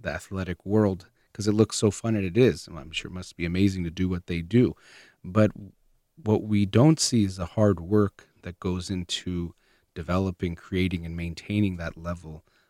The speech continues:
of excellence, of that athleticism and the mental preparation and everything that goes into that. People love to imagine being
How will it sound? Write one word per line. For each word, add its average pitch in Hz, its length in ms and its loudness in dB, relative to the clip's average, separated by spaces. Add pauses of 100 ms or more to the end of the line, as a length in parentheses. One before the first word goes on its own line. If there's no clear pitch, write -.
of 87 180 -14
excellence, - 640 -10
of 78 220 -14
that 78 200 -6 (520)
athleticism 90 840 -4
and 78 260 -16
the 78 260 -12 (380)
mental 98 300 -6
preparation 90 640 -4
and 85 80 -4
everything 85 500 -10
that 87 180 -8
goes 90 440 -2 (200)
into 92 300 0
that. 92 260 -4 (880)
People 107 300 2
love 101 240 -2
to 101 120 -10
imagine 92 440 -2
being 98 440 4